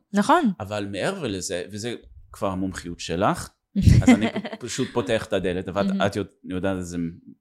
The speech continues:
Speaker 2: טוב ממני, אבל אפשר לעשות גם, אה, קולב-, קולבורציה,
Speaker 1: נכון.
Speaker 2: ואינסטוש, ואינסטוש.
Speaker 1: <laughs>
Speaker 2: נו,
Speaker 1: אוקיי.
Speaker 2: זה כבר בראש שלי. אז אפשר לעשות collaborations, ובפייס אין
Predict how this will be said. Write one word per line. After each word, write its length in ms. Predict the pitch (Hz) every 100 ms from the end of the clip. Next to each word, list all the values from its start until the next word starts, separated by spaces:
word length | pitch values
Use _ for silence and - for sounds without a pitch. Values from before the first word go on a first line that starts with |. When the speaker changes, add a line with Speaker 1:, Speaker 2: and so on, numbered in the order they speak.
| _
Speaker 2:
טוב 180 | 98 90
ממני, 320 | 92 120 90 - - - - -
אבל 300 | 95 98 98 92
אפשר 280 | - 113 113
לעשות 440 | 101 - 98 -
גם, 260 | 101 95 90
אה, 120 | 90
קולב-, 360 | 87 85 71 76 _
קולבורציה, 920 | 104 95 85 92 131 - 139 131 127 190
Speaker 1:
נכון. 220 | 190 202
Speaker 2:
ואינסטוש, 440 | 190 175 117 - - - _ _
ואינסטוש. 760 | - - - - 285 - 247 262 240 262 247 240 262 -
Speaker 1:
<laughs> 520 | 330 339 285 247 -
Speaker 2:
נו, 220 | 131 170
Speaker 1:
אוקיי. 300 | - 107 101
Speaker 2:
זה 120 | 104 98 -
כבר 200 | - 104
בראש 380 | 104 87 95 -
שלי. 160 | 76 214 - 233
אז 120 | 117
אפשר 280 | 127 - 131
לעשות 380 | 127 - 113 -
collaborations, 720 | 95 104 123 123 117 113 110 110 - _ _ 87 90
ובפייס 1000 | 98 95 92 92 90 90 - 131 123 -
אין 180 | 117